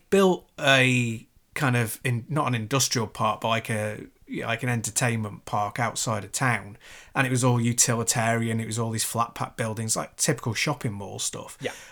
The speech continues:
Speaker 1: And it was the first time I'd seen one. I was absolutely fascinated with it, and it's just became a bit of a weird obsession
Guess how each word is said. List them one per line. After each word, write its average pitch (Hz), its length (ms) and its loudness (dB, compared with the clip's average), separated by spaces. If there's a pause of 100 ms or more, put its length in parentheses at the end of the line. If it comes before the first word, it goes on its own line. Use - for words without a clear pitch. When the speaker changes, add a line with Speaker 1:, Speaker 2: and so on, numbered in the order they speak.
(120)
Speaker 1:
And 151 160 6
it 160 60 -2
was 147 120 0
the 170 60 -2
first 196 320 4
time 131 200 6
I'd 113 120 0
seen 190 260 4
one. 113 140 2
I 113 80 0
was 120 180 0
absolutely 120 500 2
fascinated 110 680 0
with 104 100 -8
it, 110 80 -8
and 147 80 -2
it's 175 160 0
just - 300 -2
became 175 280 6
a 127 60 4
bit 139 160 2
of 123 100 -2
a 123 60 4
weird 120 480 4
obsession 107 640 -2